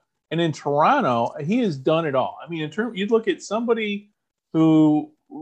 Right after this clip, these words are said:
truly is a C F L lifer,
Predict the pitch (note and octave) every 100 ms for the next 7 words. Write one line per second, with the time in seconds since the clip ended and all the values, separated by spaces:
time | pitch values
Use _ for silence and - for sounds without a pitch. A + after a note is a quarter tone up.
0 | D#3 D3 _ - - G#3+ C#4+ C#4+ D#3 C3
1 | B2 C#3+ C3+ C3+ A#2+ - F#3 F#3 - D#3
2 | C3+ A2+ C#3+ E3+ - F2